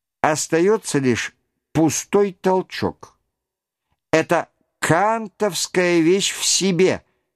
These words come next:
которую и Фихте не в состоянии преодолеть, хотя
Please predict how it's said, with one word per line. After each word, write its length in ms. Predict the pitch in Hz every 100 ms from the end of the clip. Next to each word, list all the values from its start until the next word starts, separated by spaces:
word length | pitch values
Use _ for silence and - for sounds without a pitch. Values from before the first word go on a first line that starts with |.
| _ _ -
которую 680 | 117 117 123 143 143 123 -
и 160 | 117 110
Фихте 880 | - - 135 214 226 - - 107
не 260 | 98 120 156
в 80 | -
состоянии 1300 | - 131 123 - 127 117 107 143 208 226 208 170
преодолеть, 920 | 135 - 135 135 127 131 123 120 104 - - _
хотя 460 | - 131 151 160